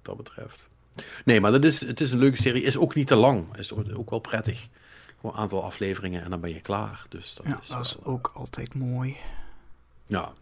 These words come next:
Speaker 1: Voor de rest nog iets?
Speaker 2: Eh, nee, verder niet echt. Ja, ik, wat ik laatst al vertelde, ik, eh, ik heb nu Stranger Things helemaal weer uitgekeken.
Speaker 1: Ja.
Speaker 2: Eh, het schijnt dat seizoen vier pas volgend jaar komt.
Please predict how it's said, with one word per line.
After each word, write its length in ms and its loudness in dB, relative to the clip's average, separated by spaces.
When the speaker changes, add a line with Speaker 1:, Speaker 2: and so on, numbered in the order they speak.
Speaker 1:
Voor 140 -2
de 60 4
rest 140 4
nog 80 2
iets? 280 0
Speaker 2:
Eh, 1000 2
nee, 600 2
verder 340 2
niet 200 2
echt. 180 -2
Ja, 140 0
ik, 100 -2
wat 320 0
ik 180 -8
laatst 320 4
al 220 -4
vertelde, 560 -6
ik, 300 -12
eh, 100 -8
ik 140 -12
heb 200 -2
nu 320 2
Stranger 600 -4
Things 400 -8
helemaal 340 -6
weer 360 -8
uitgekeken. 680 0
Speaker 1:
Ja. 200 12
Speaker 2:
Eh, 240 -8
het 100 -18
schijnt 260 -4
dat 160 -4
seizoen 360 -4
vier 220 -6
pas 180 -8
volgend 300 -2
jaar 280 -6
komt. 380 -6